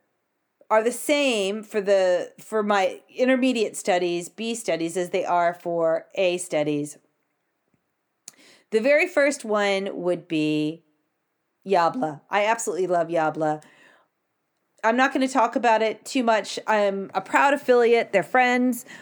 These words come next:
Um, I think they've done something amazing. They've made real culture accessible for learners. And they have, I think, six different languages. Um,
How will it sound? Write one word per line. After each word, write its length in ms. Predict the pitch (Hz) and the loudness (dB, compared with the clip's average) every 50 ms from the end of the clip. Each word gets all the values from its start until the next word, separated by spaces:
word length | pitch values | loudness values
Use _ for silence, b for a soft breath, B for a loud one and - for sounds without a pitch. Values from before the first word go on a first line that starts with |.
| B B B B _ | B B B B _
Um, 260 | - 190 185 180 180 | 2 4 4 4 4
I 80 | 180 208 | 2 2
think 200 | 208 247 233 226 | 2 0 0 2
they've 140 | 220 214 196 | 0 2 4
done 200 | 214 202 196 202 | 2 2 2 2
something 340 | - 202 180 - - 156 160 | -2 -4 -4 -4 -6 -4 -4
amazing. 920 | 160 175 202 233 233 233 233 233 220 233 220 220 214 214 208 208 214 208 B B B B B B | -4 0 0 2 2 2 2 2 2 2 2 2 2 0 0 -2 -4 -8 B B B B B B
They've 360 | 175 226 233 233 247 269 254 | 2 4 4 4 4 2 0
made 680 | 220 214 226 220 214 202 190 185 180 170 170 202 196 - _ _ _ _ _ _ _ _ _ _ - | -2 0 2 2 4 4 4 2 2 0 0 -4 -8 -12 _ _ _ _ _ _ _ _ _ _ -14
real 500 | 160 165 202 254 277 269 269 269 269 262 | -10 -4 -2 2 4 4 6 4 4 0
culture 880 | 262 - 320 269 254 247 - - 226 185 175 175 170 165 165 170 - _ _ _ _ _ _ | 0 2 2 2 2 2 0 0 2 2 4 4 4 2 0 -2 -8 _ _ _ _ _ _
accessible 960 | 202 208 - - - 247 208 208 - - 208 175 180 170 160 156 151 151 151 B B B B B B B _ _ _ _ _ _ _ | -4 -4 -4 -2 0 0 0 0 -2 -6 -2 0 2 2 2 2 2 0 -4 B B B B B B B _ _ _ _ _ _ _
for 300 | _ - - 220 220 196 | _ -6 0 2 2 2
learners. 600 | 180 180 190 185 185 180 165 156 151 147 151 147 - - | 4 2 2 2 2 2 0 0 -2 -2 -4 -6 -6 -2
And 280 | 202 202 190 190 196 196 | -2 0 0 0 0 0
they 100 | 226 240 | 0 2
have, 360 | 254 262 247 233 226 208 208 | 2 4 4 4 2 0 -2
I 140 | - 202 214 | -2 -2 -2
think, 200 | 214 - 311 - | -2 -6 -10 -8
six 260 | - - 233 233 - | -6 -6 -8 -6 -4
different 320 | - 226 220 - 190 - | -6 -4 -2 -2 -4 -2
languages. 640 | 165 170 175 180 185 170 160 170 160 156 151 151 151 B B B B B B B B B B _ - | -2 -4 -2 -2 -4 -4 -2 -2 0 0 -2 -4 -6 B B B B B B B B B B _ 0
Um, 640 | 185 180 175 170 165 165 160 160 156 156 156 156 | 2 2 2 2 2 0 -2 -2 -4 -8 -10 -12